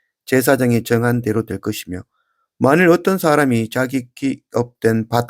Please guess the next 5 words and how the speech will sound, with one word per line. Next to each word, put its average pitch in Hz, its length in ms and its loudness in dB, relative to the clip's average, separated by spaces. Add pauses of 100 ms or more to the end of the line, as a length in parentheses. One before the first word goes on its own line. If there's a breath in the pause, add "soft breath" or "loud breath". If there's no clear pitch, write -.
얼마를 123 520 0
성별하여 120 640 -2 (400 soft breath)
하나님께 156 500 2
드리려 123 500 0
하면 107 380 -4